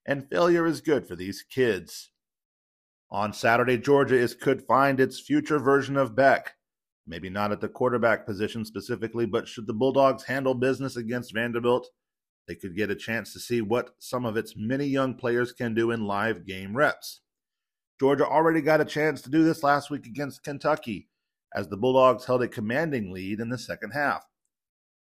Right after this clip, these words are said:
Brock Vandegrift led Georgia on a touchdown drive and took some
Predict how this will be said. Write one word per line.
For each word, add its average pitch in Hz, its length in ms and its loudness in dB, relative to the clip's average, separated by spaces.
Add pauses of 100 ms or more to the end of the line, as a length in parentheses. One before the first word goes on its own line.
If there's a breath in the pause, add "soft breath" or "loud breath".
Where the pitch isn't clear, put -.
(260)
Brock 139 500 0
Vandegrift 110 720 0
led 107 280 0
Georgia 131 320 4
on 127 160 -4
a 131 40 -6
touchdown 101 600 -4
drive 95 340 -2
and 110 160 -4
took 151 160 -6
some 139 360 -8